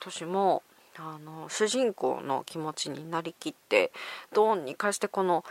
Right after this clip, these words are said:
危機を乗り切りたいっていう風に、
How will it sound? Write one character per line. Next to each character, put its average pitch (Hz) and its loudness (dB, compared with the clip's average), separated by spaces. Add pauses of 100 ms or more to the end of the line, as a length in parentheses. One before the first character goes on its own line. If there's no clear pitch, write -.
(200)
危 - -14
機 170 4
を 151 6 (680)
乗 160 2
り 135 -4
切 - 2
り 185 -4
た - 4
い 147 6
っ - -4
て 175 4
い 170 8
う 170 2
風 165 -6
に、 151 -2